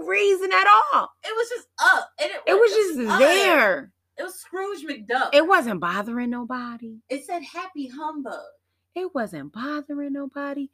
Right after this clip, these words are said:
Speaker 2: It wasn't in nobody's
Speaker 1: It
Speaker 2: way.
Speaker 1: wasn't in your way. You, you ripped it.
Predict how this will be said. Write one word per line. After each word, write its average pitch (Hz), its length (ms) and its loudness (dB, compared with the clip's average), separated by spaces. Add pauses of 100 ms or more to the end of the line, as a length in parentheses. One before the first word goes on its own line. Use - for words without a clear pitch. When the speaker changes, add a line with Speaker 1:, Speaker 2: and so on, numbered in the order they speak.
Speaker 2:
It 349 80 -6
wasn't 240 260 -4
in 214 80 -8
nobody's - 380 -12
Speaker 1:
It 240 60 -14
Speaker 2:
way. 311 320 -2
Speaker 1:
wasn't 226 320 0
in 185 160 -4
your 147 180 -6
way. 226 600 -8
You, 240 160 -8 (220)
you 220 260 -10
ripped 165 320 -10
it. - 80 -12